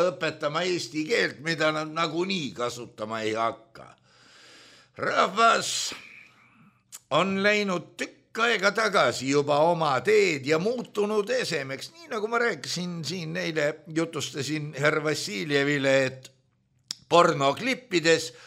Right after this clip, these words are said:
on naine ju ese, mitte inimene. No ütleme, äärmisel juhul natuke elus olend, aga lihtsalt rõve tarbeese.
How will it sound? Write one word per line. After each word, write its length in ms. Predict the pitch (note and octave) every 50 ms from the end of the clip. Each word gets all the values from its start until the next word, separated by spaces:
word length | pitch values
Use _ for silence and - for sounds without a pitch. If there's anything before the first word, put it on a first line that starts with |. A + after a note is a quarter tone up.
| - -
on 300 | - A2 C3+ E3 F3 F3
naine 460 | F3+ G3+ A3 A#3 A3 G3 F3+ F3 E3 E3
ju 220 | E3 F3 G3 G3 G3 G3+ - -
ese, 760 | - G#3+ B3 C4 A#3 - - - B2+ G#2 D#2+ D#2 - - - _ -
mitte 580 | - B3+ D4 - - - _ _ - C4 C4 D4 - - -
inimene. 720 | A3+ C4 C4+ B3 A#3+ G#3+ F3 D3 C3+ C3 B2+ B2 A2 F#2+ - - - - - - - - - -
No 200 | D3 A3 C4 C#3+
ütleme, 480 | D3+ - A3+ A#3 - A3+ G3 F#3 F#3+ F#3+
äärmisel 680 | F#3 G3+ A3+ A3+ A3 A3+ F3+ F3 E3+ - F#3 F#3 F3
juhul 280 | G3 F#3 F3+ F#3 F#3 F#3 G3
natuke 1120 | A3 A#3 A#3 - - - _ - F3+ E3 C#3 - - - - F3 F3+ F3 F3 - - -
elus 800 | - G#3 A#3 A#3 A3+ A3 A3 G#3 F3+ E3+ D#3+ D#3+ D3 - - - -
olend, 600 | - A3+ A#3 B3+ B3 A#3+ A3 F#3+ E3+ D#3+ D#3+ C#3+ E3
aga 560 | E3+ E3+ D3 A#2 D3 D3+ D3 C#3 A#2 - - - - - - _
lihtsalt 1000 | - G#2+ C3+ G3+ A#3+ A#3+ G3 - - - - - G3 G3+ G3+ G3 D#3 - - -
rõve 880 | C3 B2+ D3 - G3+ A#3 B3 A#3+ A3+ G#3 G3+ G3+ G3 F3+ - - - _
tarbeese. 1300 | - F3+ A3 G#3+ G#3+ G3+ F#3+ F#3 F3+ C#3+ B2+ F#3+ F#3 F3 F#3 - - - G#3+ A3 F#3+ - - A#2 G2